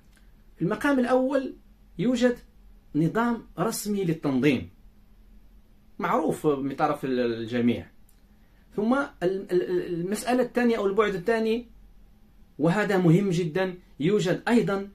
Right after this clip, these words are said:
نظام غير رسمي للعلاقات بين الأشخاص. يوجد، يعني، توجد نظام علاقات غير رسمي. هذه الملاحظات أدت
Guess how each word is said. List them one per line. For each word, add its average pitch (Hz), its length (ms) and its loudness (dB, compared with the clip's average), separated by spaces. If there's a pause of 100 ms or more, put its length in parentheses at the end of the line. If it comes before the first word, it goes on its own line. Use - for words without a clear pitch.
(120)
نظام 202 540 0 (200)
غير 151 460 0
رسمي 175 520 -2 (280)
للعلاقات 143 800 -4
بين 143 240 4
الأشخاص. 123 760 -8 (560)
يوجد، 139 420 -4
يعني، 110 220 -10
توجد 208 320 0 (380)
نظام 131 380 4
علاقات 185 420 -2
غير 147 240 4
رسمي. 127 380 0 (640)
هذه 285 380 2
الملاحظات 220 840 -2 (720)
أدت 247 460 4